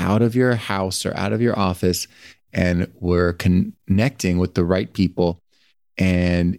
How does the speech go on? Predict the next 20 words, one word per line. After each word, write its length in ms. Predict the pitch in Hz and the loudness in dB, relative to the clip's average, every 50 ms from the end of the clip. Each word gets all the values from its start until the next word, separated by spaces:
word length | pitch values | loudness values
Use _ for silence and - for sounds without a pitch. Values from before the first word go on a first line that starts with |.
| - - | -6 -8
having 360 | 98 101 120 113 113 117 113 | -4 -4 -2 -2 0 0 0
those 160 | 113 113 107 | 0 0 -2
conversations 680 | - - 110 104 98 98 - - 120 110 - 110 95 85 | 0 0 0 0 0 0 0 0 -2 0 0 0 0 0
that 160 | 101 95 98 | 0 0 0
might 340 | 98 90 87 90 90 95 90 | 0 0 0 0 -2 -2 0
lead 200 | 90 87 82 - | -2 -2 0 0
to 80 | 101 | -2
opportunities. 720 | 90 90 - - - - - 85 80 80 80 85 82 - - | -2 -2 -2 -4 -4 -2 0 0 2 2 0 0 0 -2 -2
And 220 | - 92 90 87 | -2 -2 -2 -2
so 100 | - - | -2 -2
I 60 | 98 90 | -2 0
think 160 | - 107 117 | 0 0 0
you 80 | 113 | 0
gotta 160 | 113 117 107 - | 0 0 -2 -2
put 240 | - - 131 - | -2 -2 -2 0
yourself 360 | 127 113 - - 117 107 - - | 0 -2 0 0 -2 -2 0 0
where 100 | 104 98 | 0 2
the 100 | 98 95 | 2 0
opportunity 480 | 90 - - - - 101 98 95 92 | -2 -4 -8 -2 0 2 2 2 2
happens 600 | 85 92 95 92 90 - 85 82 80 80 - - | 0 -2 -4 -4 -2 -2 -2 -2 -2 -2 -4 -8